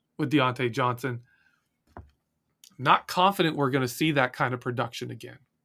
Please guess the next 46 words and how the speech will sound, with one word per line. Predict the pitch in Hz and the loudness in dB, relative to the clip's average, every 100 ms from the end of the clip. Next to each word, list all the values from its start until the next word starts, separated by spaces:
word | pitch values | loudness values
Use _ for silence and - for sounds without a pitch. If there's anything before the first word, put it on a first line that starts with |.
| _ _ _ _ _ _ _ _ _ _ | _ _ _ _ _ _ _ _ _ _
Really | 156 165 160 | 2 4 6
quickly, | 196 175 202 | 6 4 8
I | 180 | 8
wanna | 160 | 6
cover | - 170 147 | 4 2 4
where | 139 151 | 4 6
these | 160 143 | 6 6
guys | 151 147 | 6 6
are | 139 | 4
gonna | 139 | 0
play. | 127 175 180 | 0 4 4
Deontay | 214 240 214 180 | 6 2 2 4
Johnson's | 165 143 139 | 4 4 -2
going | 123 131 127 | 0 0 0
to | |
be | 123 | -2
the | 120 127 | 0 -2
X | - - | -2 -8
receiver. | 123 - - - _ _ _ _ _ _ - - | -10 -12 -14 -18 _ _ _ _ _ _ -10 0
Which | 170 | 2
means | 226 226 | 4 4
he | 240 | 4
should | 214 220 208 | 4 4 6
get | 185 180 | 6 4
more | 165 160 | 4 4
targets | 156 139 135 - | 4 4 2 -4
than | 139 | -4
pretty | 165 156 | 0 0
much | 139 127 | 0 0
anyone | 127 123 120 | -2 -2 -2
else | 123 143 | -4 -4
as | 175 | -2
long | 180 180 | 2 2
as | 185 | 0
he | 202 | 0
holds | 151 156 147 | 0 0 2
on | 143 | 2
to | 147 | 2
that | 135 139 - | 2 2 2
X | 139 - | -2 -2
receiver | 147 - 123 127 | -6 -4 -6 -6
spot. | 123 214 175 - _ _ _ _ _ _ _ _ _ _ - | -4 -2 -2 -6 _ _ _ _ _ _ _ _ _ _ -2
Chase | 202 196 | 2 4
Claypool | - 190 185 226 240 254 - _ _ _ - | 6 8 8 6 2 0 -6 _ _ _ -2
in | 165 160 156 147 143 - _ _ _ _ | 2 4 4 4 0 -6 _ _ _ _
two | - 208 220 226 | -2 2 2 0